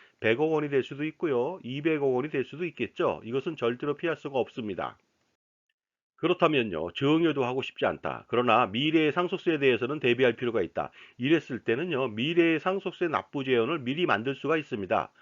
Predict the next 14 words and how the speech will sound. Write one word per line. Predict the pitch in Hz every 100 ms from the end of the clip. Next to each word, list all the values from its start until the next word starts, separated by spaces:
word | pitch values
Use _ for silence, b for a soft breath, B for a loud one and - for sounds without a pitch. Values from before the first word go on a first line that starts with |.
| b
어떻게 | - 185 214
만들까요? | 151 104 87 71 60 -
바로 | 85 82 85 147 B B B -
자기가 | 95 101 110 135
사망했을 | 143 143 147 139 170 - 127
때 | - 95 131 190 b b _
사망보험금을 | 156 180 202 208 196 185 170 151 135 165
받아서 | 120 98 101 135 139 104
상속세로 | 156 180 190 - 156 147
납부하게끔 | 98 - 139 120 113 101 - 95 107 202 b b
가입을 | - 90 90 98 101
하는 | 95
것이 | 92 87
되겠습니다. | 139 135 - 92 80 62